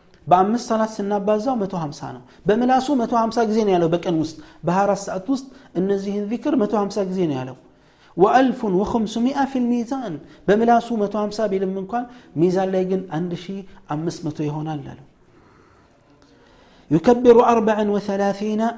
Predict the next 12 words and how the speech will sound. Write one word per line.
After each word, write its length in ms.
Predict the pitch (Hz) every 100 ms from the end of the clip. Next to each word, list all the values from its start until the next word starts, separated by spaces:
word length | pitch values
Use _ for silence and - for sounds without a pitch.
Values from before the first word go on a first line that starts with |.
| - 165
ኢዛ፣ 160 | 165 180 185 - 175
ኢዛ 120 | 175 196
አኸዘ 260 | 202 220 208
መድጀዐሁ።» 560 | 208 202 202 214 196 175 135 - -
ሲተኛ 420 | - 190 220 214 226 233 233 - _ _ _ _ _ _ _ _ _ _ _ _ _ _ _ _ _ _ -
ሠላሳ 320 | - 208 208
አራት 220 | 208 202 196
ጊዜ 160 | 196 202
«አላሁ 220 | 190 185
አክበር» 300 | 180 175 160
ይላል። 240 | 127 127 - _ _ _ _ _
«ወየሕመዱ 420 | 156 214 226 226